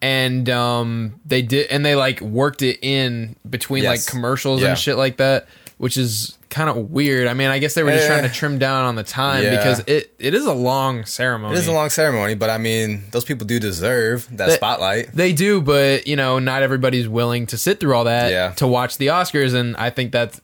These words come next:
Speaker 1: you know, length is, the length of it is probably what does hurt their
Speaker 2: Right.
Speaker 1: viewing.
Speaker 2: Another thing, too, is it kinda sucks for comedians 'cause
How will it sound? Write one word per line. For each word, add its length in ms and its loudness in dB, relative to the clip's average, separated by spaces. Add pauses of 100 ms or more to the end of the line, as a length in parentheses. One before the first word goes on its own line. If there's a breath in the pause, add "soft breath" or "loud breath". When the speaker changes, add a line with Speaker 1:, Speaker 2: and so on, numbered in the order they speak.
Speaker 1:
you 160 -2
know, 160 2
length 340 0
is, 200 -2 (200)
the 300 2
length 300 0
of 80 0
it 80 2
is 80 -4
probably 500 -2
what 320 -2
does 280 2
hurt 360 -2
their 340 0
Speaker 2:
Right. 260 0 (120)
Speaker 1:
viewing. 460 -2 (180)
Speaker 2:
Another 220 0
thing, 160 0
too, 240 0
is 180 2
it 140 -2
kinda 240 0
sucks 340 0
for 140 -4
comedians 640 0
'cause 540 -2